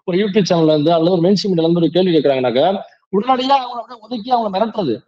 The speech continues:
லைவாவே நீங்க பாத்துருப்பீங்க, முன்னாடி ஒரு சேனல்ல,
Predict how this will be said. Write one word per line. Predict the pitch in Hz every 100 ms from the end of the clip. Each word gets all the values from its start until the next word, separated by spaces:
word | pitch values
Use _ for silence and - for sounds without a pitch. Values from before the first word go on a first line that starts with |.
| -
லைவாவே | 156 220 262 254
நீங்க | 254 233
பாத்துருப்பீங்க, | 196 220 220 190 185 156
முன்னாடி | 139 185 208 220
ஒரு | 185 156
சேனல்ல, | 190 202 190 170 143